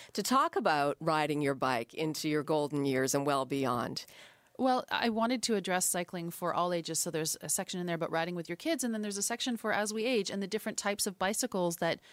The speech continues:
Speaker 2: you can use to make it more comfortable for you so that you can stay active or get active again, right? I know a, a lot of folks that aren't so comfortable driving anymore, but they still wanna have their personal mobility and freedom to get around.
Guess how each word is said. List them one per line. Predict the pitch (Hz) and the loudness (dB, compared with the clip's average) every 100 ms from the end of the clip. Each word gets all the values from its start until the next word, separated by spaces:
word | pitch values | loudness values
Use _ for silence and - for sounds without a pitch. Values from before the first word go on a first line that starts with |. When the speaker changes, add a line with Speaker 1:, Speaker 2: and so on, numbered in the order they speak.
| - | -8
Speaker 2:
you | 202 196 | -2 -2
can | 214 | 0
use | 202 233 269 208 208 - - | 0 2 4 4 2 0 -2
to | 202 | -4
make | 196 196 | -4 -6
it | 202 | -4
more | 190 | -6
comfortable | 170 220 214 214 196 | -4 -6 -4 -4 -4
for | - 185 | -2 0
you | |
so | 180 196 | 0 0
that | 202 | -2
you | 214 | -4
can | 214 | -2
stay | 202 - 220 233 | -2 0 0 0
active | 170 156 180 - | 0 -2 -6 -6
or | 190 | -2
get | 196 185 | 0 2
active | 175 - 175 | 0 -2 -8
again, | 170 190 240 101 - - - - | -4 -2 -2 -4 -12 -20 -20 -4
right? | 214 233 | 0 0
I | 202 | 0
know | 208 208 | 0 2
a, | 196 | 0
a | 196 | 0
lot | 196 196 | 0 0
of | 202 | 0
folks | 208 208 - | -2 -2 -2
that | 185 | 0
aren't | 165 190 | -2 -2
so | 202 | -6
comfortable | 185 196 - 185 | -4 -6 -6 -10
driving | 180 190 226 254 254 | -2 0 0 0 0
anymore, | 254 247 262 | 0 0 0
but | 202 | -2
they | 165 | -2
still | 160 - 214 | -2 -2 -2
wanna | 202 190 | -2 -2
have | 185 180 | -2 -2
their | 185 165 - - - | 0 -2 -4 -18 -8
personal | 220 208 202 190 | -2 0 0 -2
mobility | 175 190 202 202 190 - | 0 2 2 0 -2 -4
and | 156 143 | -8 -6
freedom | - 214 196 | -2 0 0
to | 185 | -4
get | 180 180 | -4 -2
around. | 240 262 202 208 | 0 2 2 -2